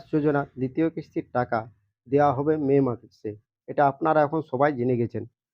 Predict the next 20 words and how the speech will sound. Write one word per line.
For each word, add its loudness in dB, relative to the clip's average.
মাননীয় 0
মুখ্যমন্ত্রী -2
নিজে 0
কিন্তু -6
ঘোষণা -6
করে -4
দিলেছেন -4
যে 0
মে 2
মাস 0
থেকেই -2
দ্বিতীয় -2
কিস্তির -10
টাকা -2
দেওয়া 0
শুরু 0
হবে 0
বাংলা 4
আবাস 2
যোজনা। -4